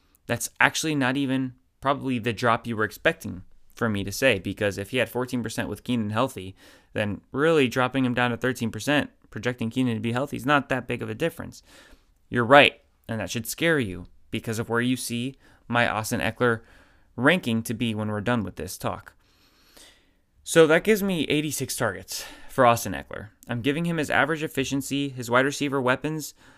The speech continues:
will make it easier for him. He, it's gonna help him be more efficient, but that's gonna be combated by his age. So I'm giving him about similar efficiency. It's hard to fathom Herbert throwing thirty-eight touchdowns and Eckler only having four of them,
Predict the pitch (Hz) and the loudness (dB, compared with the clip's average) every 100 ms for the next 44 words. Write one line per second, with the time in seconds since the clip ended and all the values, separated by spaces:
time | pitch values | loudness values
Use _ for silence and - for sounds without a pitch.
0 | - _ _ 123 127 135 139 143 - 127 | -20 _ _ 2 6 6 4 0 -2 -2
1 | 143 160 160 170 165 - _ _ - 170 | -2 -2 -2 -2 -6 -18 _ _ -2 0
2 | 180 190 196 - - 131 - - - 139 | 0 0 -4 -10 -6 -6 -6 -12 -6 0
3 | 131 135 135 151 131 127 123 127 131 135 | 2 0 -2 -2 0 2 2 0 -4 -4
4 | 143 131 117 - 147 135 135 127 110 107 | -6 -2 -2 -2 -2 -2 -2 0 -2 -2
5 | 113 107 110 95 - 127 - - - - | -2 -2 -4 -4 -2 -2 -4 -10 -20 -20
6 | - 151 160 160 147 127 113 98 120 104 | -8 -4 -2 -2 0 0 -2 -4 -2 -2
7 | - - - 127 120 110 101 - 92 - | -6 -8 -4 -2 0 0 -2 -6 -10 -10
8 | 92 - 95 - - - - - - - | -12 -14 -16 -20 -20 -20 -20 -20 -16 -6
9 | 143 180 196 196 - 151 151 135 165 165 | -2 4 4 2 2 4 4 2 -6 -8
10 | _ _ _ - 156 156 170 - - _ | _ _ _ 2 4 4 2 0 -4 _
11 | - 139 151 160 143 - - 151 156 156 | -12 -2 0 2 0 -4 0 4 4 4
12 | 156 - 147 143 - 156 165 131 - 131 | 0 -2 -2 -4 -2 -2 -2 -4 -2 -2
13 | - 139 123 139 131 131 127 110 - 117 | 0 0 2 2 2 0 0 -2 -2 2
14 | 127 135 135 151 151 | 2 2 -2 -6 -8